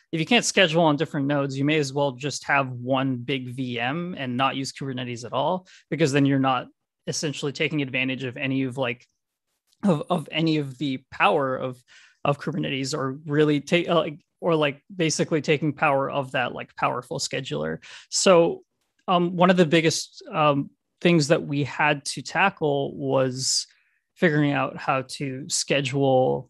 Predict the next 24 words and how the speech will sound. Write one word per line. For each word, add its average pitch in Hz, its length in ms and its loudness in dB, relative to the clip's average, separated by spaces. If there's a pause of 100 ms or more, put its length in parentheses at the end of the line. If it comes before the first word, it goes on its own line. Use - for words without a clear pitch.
or 175 240 4
figuring 180 280 2
out 151 140 2
how 160 240 0
to 139 360 -8 (280)
make 151 180 2
sure 151 300 -2
that 139 180 -2
all 135 240 2
of 139 100 -12
these 131 300 -4
pods 135 400 -2
could 143 160 -4
communicate 139 580 -2
between - 280 -6
different 131 280 -8
nodes, 170 280 2
and 139 100 2
that 139 80 -2
we 143 80 -8
could 131 140 -6
schedule 143 640 -2 (380)
anything 151 760 2 (460)
on 123 540 0